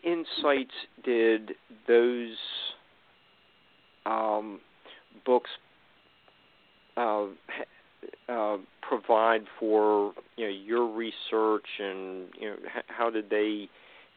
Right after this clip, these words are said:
gi-, give you, uh, n-, new insights into the non-traditional views of,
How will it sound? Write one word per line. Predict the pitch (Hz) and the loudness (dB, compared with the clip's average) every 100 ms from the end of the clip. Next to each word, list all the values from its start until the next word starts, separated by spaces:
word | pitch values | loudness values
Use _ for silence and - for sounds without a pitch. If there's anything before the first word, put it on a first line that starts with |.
| - | -4
gi-, | 123 - - | -2 -2 -4
give | 120 107 | -4 -4
you, | 110 107 104 98 - _ _ _ _ _ _ _ 117 | -4 -4 -4 -8 -14 _ _ _ _ _ _ _ -8
uh, | 107 101 98 - - - _ - | -2 -2 -2 -8 -20 -20 _ -16
n-, | 123 - | -14 -10
new | 117 117 117 - | -4 -2 -2 -4
insights | 113 104 - 110 104 104 - | -8 -8 -4 -2 -2 -4 -8
into | 101 - 107 101 101 | -8 -6 -4 -2 -4
the | 95 95 | -8 -6
non-traditional | 98 101 101 - 101 104 101 - 104 101 98 98 95 - - - _ _ 107 | -2 -2 -4 -4 -4 -2 -4 -4 -4 0 2 2 -2 -8 -20 -20 _ _ -18
views | 107 104 104 101 92 - - | -8 -6 -6 -8 -8 -8 -6
of, | 104 98 98 | -2 0 4